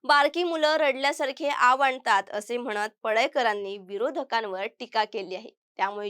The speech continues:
जिममध्ये लव जिहाद आणि नामांतराच्या मुद्द्यावर अत्यंत वादग्रस्त व स्फोटक वक्तव्य गोपीचंद पडळकर यांनी केली आहेत. त्यांच्या या वक्तव्यावर अंजली दमानिया यांनी प्रतिक्रिया दिली आहे.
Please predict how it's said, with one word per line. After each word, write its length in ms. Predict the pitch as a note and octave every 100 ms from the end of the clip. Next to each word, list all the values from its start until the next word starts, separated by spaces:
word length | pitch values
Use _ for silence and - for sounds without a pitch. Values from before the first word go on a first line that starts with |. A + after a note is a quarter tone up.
| F#3
जिममध्ये 680 | - G3+ B3+ B3 F#3 F3+ E3
लव 260 | F3+ G3 A#3+
जिहाद 500 | A#3 G#3+ G3 A3 B3
आणि 160 | A3+
नामांतराच्या 800 | A3 G3 G3+ C4 D#4+ D4+ C#4 C#4+
मुद्द्यावर 560 | C4+ A#3 G3 C4+ C4+ G3 - _ _ _
अत्यंत 600 | C4+ C4+ _ E4 F4 E4
वादग्रस्त 880 | A3+ B3+ A3+ G3 B3 A#3+ A3+ A3 -
व 240 | G3 A3+
स्फोटक 540 | A#3+ - A#3 G#3 G3+ C#4+ -
वक्तव्य 560 | G#3 - C#4 C4 G3 F#3+ - _
गोपीचंद 500 | G3 G3 B3 C4 C4
पडळकर 500 | C4 A3+ A3 G#3+ A#3
यांनी 300 | A#3+ G3+ G3
केली 280 | G3 F#3+ E3+
आहेत. 160 | A#3 - _ _ _ _
त्यांच्या 280 | A#3 A#3 B3
या 300 | A#3+ A3 B3
वक्तव्यावर 680 | C4 - B3+ A#3+ A#3 A#3 C4
अंजली 480 | C4+ A#3 A3 B3+ C4+
दमानिया 580 | A#3 A3+ B3+ C4+ A3 G#3+
यांनी 280 | A3+ A3+
प्रतिक्रिया 540 | A#3 A#3 A3+ B3 B3 B3
दिली 240 | A#3+ A#3
आहे. 260 | A#3+ C4